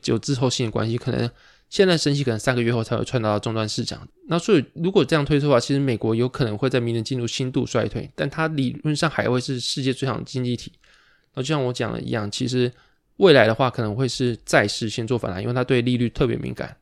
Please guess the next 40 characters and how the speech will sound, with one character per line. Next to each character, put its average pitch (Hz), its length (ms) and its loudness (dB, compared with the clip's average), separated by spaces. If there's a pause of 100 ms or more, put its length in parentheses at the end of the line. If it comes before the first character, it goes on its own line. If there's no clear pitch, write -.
然 139 100 -2
后 - 40 0
后 156 60 0
面 139 100 0
就 135 60 0
是 139 40 0
美 113 160 -2
股， 98 180 -6 (180)
然 120 140 -2
后 120 60 2
接 135 160 0
续 127 160 -6
才 - 120 -6
会 120 120 -2
是 123 100 -8
台 - 200 -6
股。 - 200 -8 (560)
那 131 120 -2
细 160 160 -2
项 143 160 0
化 131 100 2
成 127 160 -2
长 123 160 -2
股 117 160 -2
啊， 104 200 2
或 120 180 -2
者 120 60 0
是 117 60 0
先 139 280 -2
跌 120 140 2
升 127 180 -4
股 117 100 -2
票 110 180 0
先 123 220 -4
做 139 140 2
反 - 180 -4
弹， - 180 -14
那 117 100 -2
就 127 100 -4
是 120 200 -2